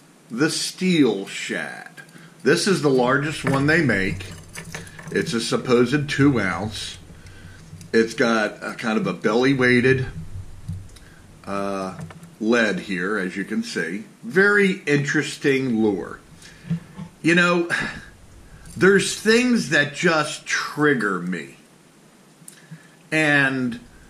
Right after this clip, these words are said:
I'll tell you what they are. Simple and metal and effective. And this lure, as you saw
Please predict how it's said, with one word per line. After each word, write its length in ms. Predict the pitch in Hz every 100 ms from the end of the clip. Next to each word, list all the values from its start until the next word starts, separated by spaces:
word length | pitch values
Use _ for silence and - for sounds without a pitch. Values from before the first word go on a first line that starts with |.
| - - -
I'll 180 | 131 139
tell 240 | - 202 180
you 340 | 123 110 104 - - - 127
what 300 | 123 131 127
they 160 | 113
are. 320 | 90 67 - - - - - - - - - - -
Simple 960 | - - - 226 233 254 247 254 247 - - - - - _ - - - - - -
and 320 | 143 135 127
metal 400 | 123 117 87 78 - - - - - - - - - - - -
and 160 | 131 120
effective. 960 | 107 - - 123 - - - - - - - - - - - - - - - - -
And 460 | 160 156 151 147
this 480 | 135 - 180 233 233
lure, 600 | 156 202 214 117 113 113 - - - - 196
as 340 | 190 151 -
you 120 | 143
saw 640 | - 180 202 143 113 120